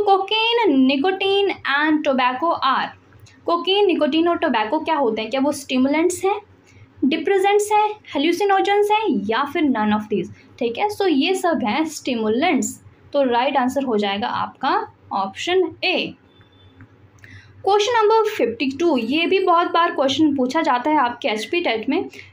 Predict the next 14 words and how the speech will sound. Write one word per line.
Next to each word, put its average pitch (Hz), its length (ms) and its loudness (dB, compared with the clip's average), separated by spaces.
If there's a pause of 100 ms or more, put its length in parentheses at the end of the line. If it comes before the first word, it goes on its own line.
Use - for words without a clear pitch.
(180)
कि 523 100 0 (220)
average 403 360 4 (120)
आईक्यू 294 380 2
क्या 320 220 0
होता 254 340 0
है 262 140 0
किसी 254 240 -4
भी 247 120 0
person 202 400 -4
का, 202 240 -4 (320)
ठीक - 180 -14
है। 330 60 -8 (420)
Options 453 380 0
हैं 440 260 0